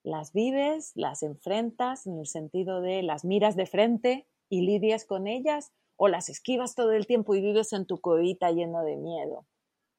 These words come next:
Al final es eso lo que yo creo nos diferencia, lo que nos trae un poco más de sabiduría en el sentido de un poco más de, de, de saber cómo, cómo lidiar con la vida para vivir de una manera más,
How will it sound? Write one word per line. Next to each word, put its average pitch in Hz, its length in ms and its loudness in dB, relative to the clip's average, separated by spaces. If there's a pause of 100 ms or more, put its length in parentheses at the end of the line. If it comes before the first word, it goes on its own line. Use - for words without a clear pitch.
(280)
Al 180 100 -10
final 208 300 0
es 247 120 -6
eso 185 220 -2
lo 160 140 -2
que 160 200 -2
yo 165 100 -4
creo 180 200 -4
nos 165 160 -6
diferencia, 160 520 -4
lo 156 120 -4
que 156 100 -6
nos 147 280 -12
trae 185 360 2 (720)
un - 60 -20
poco 214 200 2
más 202 200 0
de 202 100 0
sabiduría 160 840 2
en 165 100 -8
el 156 100 -6
sentido 165 540 -6
de 156 100 -2
un 156 80 -8
poco 175 280 -10
más 160 240 -8
de, 160 120 -4
de, 147 280 -8 (760)
de 165 100 -20
saber 165 320 -4
cómo, 170 480 -6 (260)
cómo 170 260 -6
lidiar 160 460 0
con 175 160 -4
la 147 120 2
vida 165 320 0
para 143 200 -4
vivir 147 260 -6
de 156 140 -8
una 143 160 -12
manera 139 380 -16
más, 139 420 -20